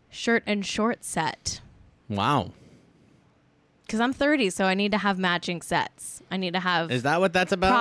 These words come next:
Speaker 1: proper clothing.
Speaker 2: I guess I started wearing in matching sets when I was in my thirties, but it was a matching set of black shirt and black shorts.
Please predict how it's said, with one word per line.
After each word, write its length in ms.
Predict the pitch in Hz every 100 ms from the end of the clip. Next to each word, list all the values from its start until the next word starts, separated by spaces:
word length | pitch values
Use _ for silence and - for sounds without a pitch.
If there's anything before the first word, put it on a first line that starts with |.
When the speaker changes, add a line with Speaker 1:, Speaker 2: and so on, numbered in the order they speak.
| 220
Speaker 1:
proper 160 | 220
clothing. 640 | 202 208 196 170 123 151 185 - -
Speaker 2:
I 80 | 139
guess 240 | 208 262
I 100 | 240
started 360 | - 170 156 123
wearing 320 | 131 127 117
in 100 | 113
matching 340 | 107 107 117
sets 340 | 104 117 104 -
when 120 | 104
I 120 | 98
was 220 | 98 95
in 80 | 101
my 100 | 98
thirties, 540 | 90 98 90 98 101 - - - - - - -
but 140 | 120
it 20 | 117
was 140 | 131
a 40 |
matching 300 | 131 151 160
set 220 | 131 139 123
of 120 | 104
black 300 | 127 123 -
shirt 260 | - 120
and 140 | 110 104
black 280 | 110 104 -
shorts. 560 | 123 104 90 - -